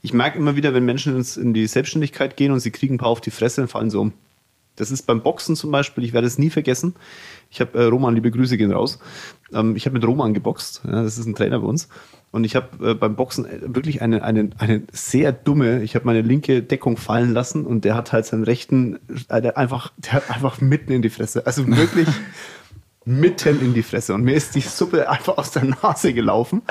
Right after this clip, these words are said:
Speaker 1: Jetzt könnte man sagen, "Verdammt nochmal, was bringt dir das?" Naja,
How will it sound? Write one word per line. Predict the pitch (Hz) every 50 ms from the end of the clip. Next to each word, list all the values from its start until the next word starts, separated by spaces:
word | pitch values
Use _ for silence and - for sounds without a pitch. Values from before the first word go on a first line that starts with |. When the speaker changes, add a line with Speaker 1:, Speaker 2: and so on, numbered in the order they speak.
| - 120 - - - - - - - - - - - - - - - _ _ -
Speaker 1:
Jetzt | 135 - -
könnte | 180 175 -
man | 160 143
sagen, | - 185 160 151 143 - - 123
"Verdammt | - - - - 147 175 -
nochmal, | 131 113 110 107 113 135
was | 127 120 - -
bringt | 131 156 190 165
dir | 120 101
das?" | 123 147 - -
Naja, | 110 110 127 147